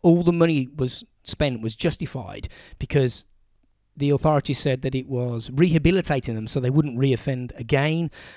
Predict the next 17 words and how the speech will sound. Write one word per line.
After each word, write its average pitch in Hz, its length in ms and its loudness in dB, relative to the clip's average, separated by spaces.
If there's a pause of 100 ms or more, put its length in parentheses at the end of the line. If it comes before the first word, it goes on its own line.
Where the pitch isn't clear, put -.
(140)
And 151 100 -4
they 156 80 4
also 160 220 4
said 131 300 -2
that 131 260 -4 (140)
they 131 100 0
wouldn't 175 300 4
be 214 140 4
released 170 580 2
until 143 260 0
they 139 80 2
were 135 140 2
deemed 135 520 0
safe 147 380 -4
for - 140 -12
the 156 80 -6
public. 147 580 -4